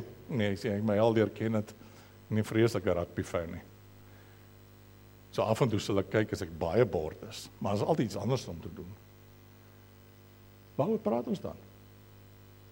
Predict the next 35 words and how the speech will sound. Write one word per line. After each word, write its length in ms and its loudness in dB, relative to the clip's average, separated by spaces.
Wat 180 6
deel 280 4
ons? 320 -10
Dieselfde 280 6
beginsel 440 6
hoekom 280 6
Paulus 320 8
sê 200 10
dat 200 4
'n 120 0
gelowige 420 2
trou 200 4
nie 120 2
met 100 0
'n 160 0
ongelowige 580 -4
nie. 140 -6
Want 140 6
in 100 4
die 100 10
diepste 180 2
in 100 6
ons 160 6
wese 440 6
deel 240 4
ons 240 0
Christus. 840 -4
En 120 0
daai 240 12
persoon 520 4
gaan 160 2
my 140 4
wegtrek 520 4
daarvan 420 -4
af. 200 -10